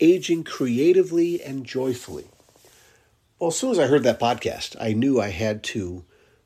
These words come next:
uh, make sure I listened to it and make sure I had to, uh, take it in and find out that, hey, the name of this book, where can I get it? And I ordered it, I think, the, that day,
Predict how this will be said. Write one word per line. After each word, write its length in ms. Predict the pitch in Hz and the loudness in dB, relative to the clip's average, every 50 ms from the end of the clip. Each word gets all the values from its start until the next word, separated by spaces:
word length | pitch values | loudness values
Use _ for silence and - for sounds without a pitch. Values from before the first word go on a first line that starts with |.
| _ _ - | _ _ -20
uh, 180 | 95 92 95 92 - 107 | -20 -20 -20 -20 -18 -14
make 200 | 110 104 98 - | -12 -10 -10 -10
sure 240 | - - 107 98 90 | -8 -8 -8 -6 -6
I 60 | 90 | -6
listened 360 | 90 90 101 107 - - 101 87 | -4 -2 -2 -2 -2 -2 -6 -4
to 140 | - 92 90 | -2 -2 0
it 220 | 98 - - - _ _ _ _ _ _ _ _ - | 0 -2 -4 -10 _ _ _ _ _ _ _ _ -14
and 260 | - 98 95 101 110 | -12 -10 -8 -4 0
make 160 | 110 113 113 | 0 0 0
sure 220 | - - 117 107 | 0 -2 -2 -2
I 120 | 95 98 92 | -2 0 0
had 300 | 92 110 123 147 147 - | 2 4 4 4 2 0
to, 380 | - - 107 90 85 87 90 87 _ _ _ _ _ _ _ - | -4 -2 -2 -2 -2 -4 -6 -12 _ _ _ _ _ _ _ -14
uh, 420 | - 92 92 87 87 87 90 92 - _ _ _ _ _ _ _ _ _ _ - - _ _ _ _ _ _ _ _ _ _ _ _ _ _ _ - | -12 -10 -10 -8 -8 -8 -10 -12 -14 _ _ _ _ _ _ _ _ _ _ -20 -20 _ _ _ _ _ _ _ _ _ _ _ _ _ _ _ -2
take 220 | - 143 - 117 | 2 2 2 2
it 120 | 120 104 | 2 2
in 420 | 123 131 117 101 92 107 107 - - - - | 4 4 4 2 0 -4 -8 -10 -12 -14 -10
and 540 | 104 101 98 95 92 92 92 92 95 113 - - - | -8 -8 -6 -6 -6 -8 -8 -10 -12 -14 -16 -18 -20
find 360 | - - - 127 120 127 120 113 | -18 -10 -6 -4 -2 -2 0 0
out 280 | 120 117 117 113 - | 2 2 2 0 0
that, 260 | - 98 95 - - | -2 -2 -2 -4 -4
hey, 160 | 107 113 110 104 | -4 -4 -4 -4
the 140 | 85 104 | -4 -4
name 180 | 95 107 123 123 | -4 -2 0 0
of 80 | 120 110 | 0 0
this 80 | 95 | -2
book, 480 | 85 - - 117 127 123 - - - _ _ _ - | -2 0 2 2 2 2 -2 -8 -20 _ _ _ -6
where 240 | - 104 123 139 | 0 2 2 2
can 180 | 135 - - 110 | 2 0 0 0
I 80 | 101 98 | 0 0
get 260 | 85 107 113 120 131 | 0 2 2 2 2
it? 140 | 147 - - - | 2 0 -2 -8
And 120 | - 95 | -10 -6
I 120 | 101 110 - | -6 -4 0
ordered 320 | 107 123 131 156 156 117 | 2 4 4 4 4 2
it, 100 | 101 87 | 2 0
I 100 | 92 90 | -2 -6
think, 280 | 87 - 180 165 - - | -6 -6 -6 -6 -6 -6
the, 260 | 98 95 92 - - | -6 -6 -6 -6 -8
that 220 | 113 117 113 101 - | -6 -8 -8 -6 -4
day, 380 | 113 117 123 98 87 90 - | -2 -2 -2 -2 -4 -6 -12